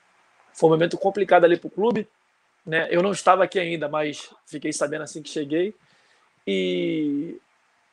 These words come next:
falando individualmente assim, cara, a perspectiva é,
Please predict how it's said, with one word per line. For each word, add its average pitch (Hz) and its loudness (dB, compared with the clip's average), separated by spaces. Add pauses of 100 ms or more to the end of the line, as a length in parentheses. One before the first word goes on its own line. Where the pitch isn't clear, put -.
(440)
falando 185 4
individualmente 190 2
assim, 226 -4
cara, 175 0
a 175 0
perspectiva 220 -2
é, 196 2